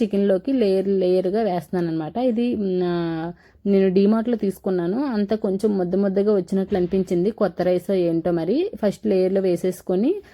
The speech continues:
అందులో ఇంకా, మ్, ఫస్ట్ అదే బ్రౌన్ ఆనియన్స్, ఇంకా, ఆ,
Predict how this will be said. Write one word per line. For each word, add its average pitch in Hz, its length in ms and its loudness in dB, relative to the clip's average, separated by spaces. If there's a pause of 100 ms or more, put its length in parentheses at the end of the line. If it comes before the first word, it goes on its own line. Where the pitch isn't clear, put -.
(160)
అందులో 202 380 2
ఇంకా, 202 360 0
మ్, 180 100 2 (140)
ఫస్ట్ 175 340 -2 (140)
అదే 175 180 2
బ్రౌన్ 180 300 2
ఆనియన్స్, 175 460 0
ఇంకా, 220 360 -2 (340)
ఆ, 190 140 0